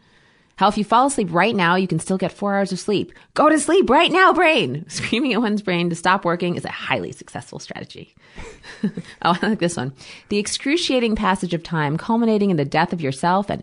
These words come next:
every single one of the people you love the most. <laughs> That one's mine. <laughs> That's what I think about. Is your passport expired? It probably is. You should go check. And bedbugs.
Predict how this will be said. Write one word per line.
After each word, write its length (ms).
every 240
single 300
one 140
of 80
the 80
people 380
you 200
love 240
the 80
most. 560
<laughs> 440
That 260
one's 200
mine. 420
<laughs> 40
That's 180
what 160
I 20
think 320
about. 380
Is 160
your 100
passport 440
expired? 640
It 100
probably 400
is. 220
You 40
should 140
go 80
check. 460
And 400
bedbugs. 480